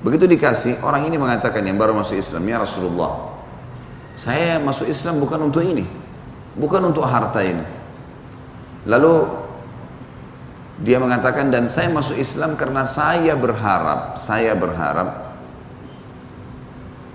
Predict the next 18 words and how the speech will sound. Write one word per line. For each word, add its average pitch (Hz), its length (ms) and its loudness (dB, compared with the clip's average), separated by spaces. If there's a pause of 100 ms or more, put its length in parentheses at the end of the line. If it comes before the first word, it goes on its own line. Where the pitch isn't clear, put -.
(200)
anak 156 400 8
panah 139 320 4
Yahudi 123 720 6
dari 101 320 4
benteng 135 480 4
mereka 113 320 4
yang 104 160 0
ditunjuk 123 240 4
benteng 95 400 0
Khaybar 85 400 0 (1300)
terlepaskan 156 1040 4 (240)
dan 117 240 4
terarahkan 123 880 2
ke 123 80 -2
saya, 90 560 2
lalu 120 240 4
kemudian 135 480 2
mengenai 135 720 2